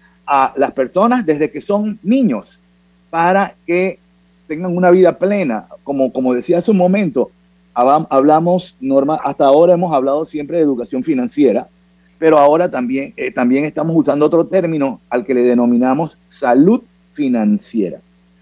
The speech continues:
Sí, porque es parte de nuestra vida, es algo que debemos cuidar tanto como nuestra propia salud.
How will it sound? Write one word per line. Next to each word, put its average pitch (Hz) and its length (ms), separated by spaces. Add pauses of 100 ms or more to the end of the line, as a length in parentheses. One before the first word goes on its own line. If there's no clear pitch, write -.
(140)
Sí, 202 100
porque 127 300
es 117 80
parte 156 440
de 156 280
nuestra 143 500
vida, 143 300
es 123 80
algo 156 400
que 156 260 (220)
debemos 143 340
cuidar 139 560
tanto 180 440
como 143 280
nuestra 135 400
propia 120 560
salud. 90 380